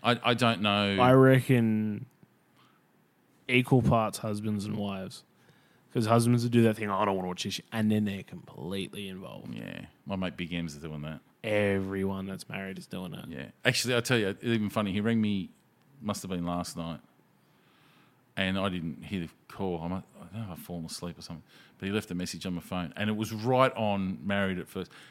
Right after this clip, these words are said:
Speaker 1: And he goes, "Stop masturbating to Married at First Sight and answer your phone, you prick."
Speaker 2: <laughs>
Speaker 1: Like,
Speaker 2: I had, I was at work and it was on T V and I walked past and I stopped to look at it,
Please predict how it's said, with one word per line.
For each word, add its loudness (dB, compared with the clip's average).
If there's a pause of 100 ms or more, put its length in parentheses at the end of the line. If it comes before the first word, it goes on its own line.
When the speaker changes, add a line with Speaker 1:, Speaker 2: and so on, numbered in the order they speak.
Speaker 1:
And 0
he 4
goes, 0 (500)
"Stop 4
masturbating 6
to 4
Married 6
at -2
First 6
Sight 8
and 4
answer 6
your 4
phone, 8
you 4
prick." 4
Speaker 2:
<laughs> -10 (260)
Speaker 1:
Like, 0 (560)
Speaker 2:
I 4
had, 4
I 6
was 4
at 2
work 2
and -2
it -2
was -2
on 2
T 2
V 2
and 2
I 0
walked 2
past -6
and -6
I -6
stopped -6
to -4
look -4
at -6
it, -10